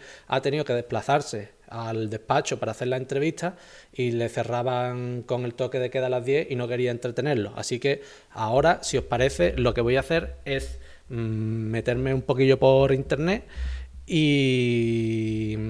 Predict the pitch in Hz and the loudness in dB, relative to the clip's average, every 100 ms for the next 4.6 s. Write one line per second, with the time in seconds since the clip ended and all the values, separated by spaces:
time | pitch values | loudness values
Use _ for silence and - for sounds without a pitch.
0 | 110 - - - - - - - - - | -6 -12 -18 -18 -18 -20 -20 -20 -14 0
1 | 120 123 139 131 139 139 135 127 143 139 | 4 6 6 4 2 2 0 0 0 0
2 | 170 165 - - - 117 113 123 - 123 | 4 2 2 -6 0 2 4 2 2 2
3 | 117 113 131 156 165 147 131 117 123 - | 4 2 4 4 2 0 -2 -4 -6 -4
4 | 110 113 131 156 175 185 | -2 0 0 0 0 -2